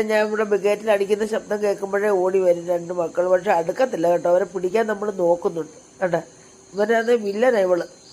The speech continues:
അവരെ കടിക്കും. എല്ലാവരും ഓരോരുത്തർ ഓരോരുത്തരായിട്ട് വന്ന് ചോറ് കഴിക്കുവാണ്. നേരത്തെ അവരിങ്ങ് വരും കേട്ടോ. ഞാൻ ഗേറ്റിൽ അടിക്കുന്ന ശബ്ദം കേൾക്കുമ്പോഴേ ഇതുങ്ങൾ ഓടി നടക്കുവാ, കാതോർത്തോർത്ത്. അങ്ങോട്ട് ചെല്ലുമ്പോൾ അവൾ ഓടിക്കും. അടുത്ത ആളിൽ അവിടെ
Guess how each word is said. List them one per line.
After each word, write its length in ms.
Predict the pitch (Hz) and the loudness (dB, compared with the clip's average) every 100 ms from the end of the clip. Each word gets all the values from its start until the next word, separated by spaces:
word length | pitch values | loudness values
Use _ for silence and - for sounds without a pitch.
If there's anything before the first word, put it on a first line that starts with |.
| - | -2
അവരെ 200 | 190 226 220 | 0 0 0
കടിക്കും. 340 | 190 196 190 - - - - - - - - - - 185 | -2 -2 -4 -10 -20 -20 -20 -20 -20 -20 -20 -20 0 0
എല്ലാവരും 340 | 202 233 233 220 | 4 4 4 2
ഓരോരുത്തർ 360 | 208 226 233 233 | 2 2 2 2
ഓരോരുത്തരായിട്ട് 1300 | 220 220 220 214 220 220 202 214 202 202 196 202 208 196 | 2 2 0 0 0 0 0 4 4 4 2 2 0 0
വന്ന് 160 | 185 202 | 0 -6
ചോറ് 200 | 196 175 185 | -2 0 0
കഴിക്കുവാണ്. 600 | 170 160 160 175 151 135 - - - - - - - | -2 -2 -2 0 0 -4 -18 -20 -20 -20 -20 -20 -4
നേരത്തെ 340 | 175 - - 226 | 2 2 2 -2
അവരിങ്ങ് 320 | 220 214 214 214 | -2 -4 -6 0
വരും 200 | 180 165 160 | 0 0 -4
കേട്ടോ. 260 | 170 156 160 147 156 | -4 -2 -4 -4 -6
ഞാൻ 100 | 180 175 | -6 0
ഗേറ്റിൽ 300 | 175 175 185 180 | 0 0 0 -2
അടിക്കുന്ന 320 | 165 170 185 180 | -2 -8 -8 -8
ശബ്ദം 320 | 175 - 196 185 | -12 -8 -8 -2
കേൾക്കുമ്പോഴേ 440 | 175 175 180 202 185 | -2 -2 -6 -4 -2
ഇതുങ്ങൾ 260 | 175 185 196 190 165 | -4 -4 -6 -6 -4
ഓടി 160 | 175 202 | -2 -2
നടക്കുവാ, 420 | 185 185 180 233 180 165 - - | -2 -2 -4 -4 -4 -4 -14 -4
കാതോർത്തോർത്ത്. 920 | 170 175 185 185 180 185 185 180 - - - - - - - - - | 0 0 0 -2 -2 -2 -2 -2 -10 -20 -20 -20 -20 -20 -20 -20 -12
അങ്ങോട്ട് 240 | 185 180 | -8 -8
ചെല്ലുമ്പോൾ 300 | 185 190 208 | -6 -4 0
അവൾ 100 | 202 175 | 0 0
ഓടിക്കും. 380 | 170 165 165 180 170 | -2 -2 0 0 0
അടുത്ത 180 | 185 202 | 0 0
ആളിൽ 160 | 202 190 | 2 2
അവിടെ 180 | 180 | 2